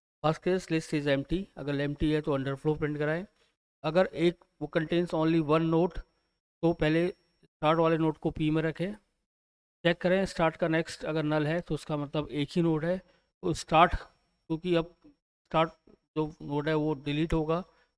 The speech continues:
तो start list क्या हो जाएगी, Empty। start को कहाँ रख दें, null पे, और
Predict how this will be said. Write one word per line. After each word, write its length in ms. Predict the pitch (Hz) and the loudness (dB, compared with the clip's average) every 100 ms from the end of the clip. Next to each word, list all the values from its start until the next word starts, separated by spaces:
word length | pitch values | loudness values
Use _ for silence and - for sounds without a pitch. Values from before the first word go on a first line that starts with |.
| - | -6
तो 80 | 156 | -4
start 420 | - 151 151 - - | 0 0 0 -10 -18
list 380 | 135 156 - | -6 -4 -2
क्या 100 | - | 0
हो 100 | 156 | 2
जाएगी, 260 | 147 143 139 | 2 -2 -2
Empty। 420 | 135 139 - 180 | -4 -4 -4 -6
start 320 | - - 139 | -4 -2 -2
को 120 | - 139 | 0 -2
कहाँ 180 | 147 | -2
रख 160 | 147 139 | -6 -6
दें, 140 | 135 | -6
null 200 | 131 131 | -2 -2
पे, 280 | 139 165 196 - _ _ _ _ _ _ - | -2 -4 -6 -8 _ _ _ _ _ _ 0
और 140 | 151 | 0